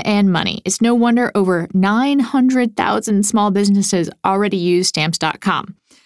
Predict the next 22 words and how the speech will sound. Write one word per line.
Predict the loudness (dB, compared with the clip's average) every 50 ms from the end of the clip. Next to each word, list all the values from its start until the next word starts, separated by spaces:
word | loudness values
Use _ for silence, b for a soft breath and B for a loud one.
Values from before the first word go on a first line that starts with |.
| b b b
So | b -2 0
don't | 0 0 0 0 -2
spend | -2 -2 -2 0 0 0 0
a | 2
minute | 2 2 2 0 -2 -2 -2
of | -4
your | -4 -2
holiday | -2 -2 -2 0 0 -2 -2
season | -2 -2 -2 -2 0 0 -2 -2 -2
at | -6 -6 -6 -8
the | -8
post | -6 -4 -4 -4 -2 -4
office | -6 -6 -4 -6 -6 -6
this | -6 -6 -6 -4 -4
year. | -6 -6 -8 -10 B B B B B B B _
Sign | -4 -2 -2 0 0 -2
up | -2 -2 -4
for | -4
stamps | -4 -2 -2 -2 -2 -2 -2
dot | -2 -4 -4 -2
com | -2 -2 0 0 0
instead. | -2 -2 -4 -6 -8 -8 -10 -12